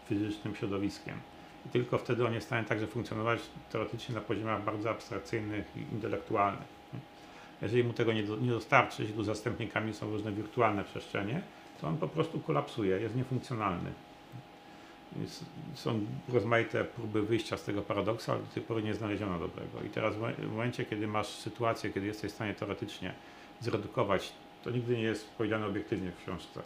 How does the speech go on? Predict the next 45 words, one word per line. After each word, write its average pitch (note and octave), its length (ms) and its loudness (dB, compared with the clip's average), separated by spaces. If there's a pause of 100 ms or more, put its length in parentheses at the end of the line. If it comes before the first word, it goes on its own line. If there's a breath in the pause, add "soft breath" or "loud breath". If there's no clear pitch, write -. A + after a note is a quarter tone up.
(320 loud breath)
ale G#2 200 2
zredukować G#2+ 600 2
swój - 300 -2
umysł F#2+ 360 0
do F#2+ 60 0
jakiegoś F#2+ 340 -2
kodu F#2+ 320 0
zer F#2+ 160 0 (160)
i - 40 0
jedynek F2+ 420 0
i F#2+ 60 -2
przekopiować G2+ 640 0 (100)
go, F2+ 120 -2 (540 loud breath)
e, F2+ 320 2 (140)
do G2 120 0
wnętrza G2 500 2
programu, G2+ 480 4
to B2 120 0
zostajesz A#2+ 360 0
pozbawiony A#2 500 2
tego F2+ 140 2
kompo-, F#2+ 380 -2 (180)
komponentu G#2 500 -2
cielesnego. F#2 520 -4 (540 loud breath)
I - 140 -10
kim C3+ 100 2
wtedy C3 240 2
jesteś? - 540 2 (320)
Ja A#2+ 60 -4
już F#2+ 120 -4
nie A#2+ 100 0
mówię D3 160 4
teraz G2+ 240 4
o G2+ 60 0
jednostkowej G#2 520 0
tożsamości, - 640 -6
tylko - 260 -8
w - 20 0
jaki C#3 200 2
sposób C3 300 -2
w - 20 4
ogóle B2 180 4
możesz A#2+ 220 4
funkcjonować A2+ 640 0
jako A2+ 300 -4